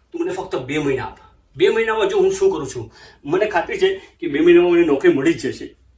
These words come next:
પછી, પછી છે ને, તું આ નોકરી છોડી દેજે.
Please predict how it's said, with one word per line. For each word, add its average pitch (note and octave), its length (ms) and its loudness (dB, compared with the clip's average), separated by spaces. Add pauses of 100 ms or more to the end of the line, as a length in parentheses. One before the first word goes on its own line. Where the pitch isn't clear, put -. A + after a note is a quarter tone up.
પછી, - 600 -10 (480)
પછી - 200 -12
છે C4+ 140 -4
ને, - 180 0 (720)
તું A#3+ 160 -8
આ - 20 -12
નોકરી A3 220 -10
છોડી E3+ 240 -2
દેજે. A2 300 -6